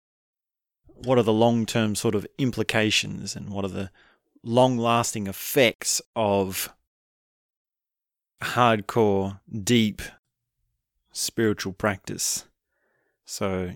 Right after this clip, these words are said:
you probably need to listen to the series before you listen to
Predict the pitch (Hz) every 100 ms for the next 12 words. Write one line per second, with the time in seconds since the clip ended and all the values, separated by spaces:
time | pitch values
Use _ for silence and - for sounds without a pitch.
0 | - - 123 127 120 113 107 104 98 95
1 | - 101 95 - - 95 104 101 98 104
2 | 110 98 95 95